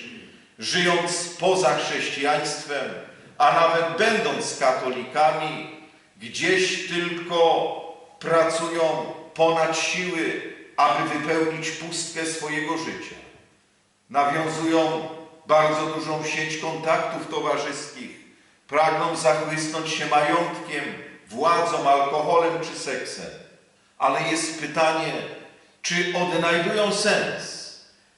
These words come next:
czy w tej pogoni lub raczej tym chocholim tańcu wiedzą, że naprawdę posiadłem tajemnicę i wiedzę na temat tego, jak żyć. Nie ma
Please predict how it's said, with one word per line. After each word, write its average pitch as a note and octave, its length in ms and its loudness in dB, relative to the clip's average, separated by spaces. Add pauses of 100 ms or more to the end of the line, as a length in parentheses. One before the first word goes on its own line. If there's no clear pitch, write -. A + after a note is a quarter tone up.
czy E3+ 140 -4
w E3 160 -2
tej E3+ 320 -2
pogoni F3 1120 2 (180)
lub E3+ 340 -2
raczej F3 760 2
tym E3+ 320 -6
chocholim G3 720 0
tańcu - 560 0 (800)
wiedzą, E3+ 520 0 (580)
że D#3 220 -2
naprawdę D3+ 680 4
posiadłem C#3+ 840 0 (440)
tajemnicę D#3+ 840 0
i D#3+ 280 -4
wiedzę D#3+ 640 -2
na C#3+ 160 4
temat C#3 640 0
tego, B2+ 240 -2
jak G2 320 -2
żyć. - 420 -14 (1000)
Nie F3+ 460 -2 (100)
ma - 300 -2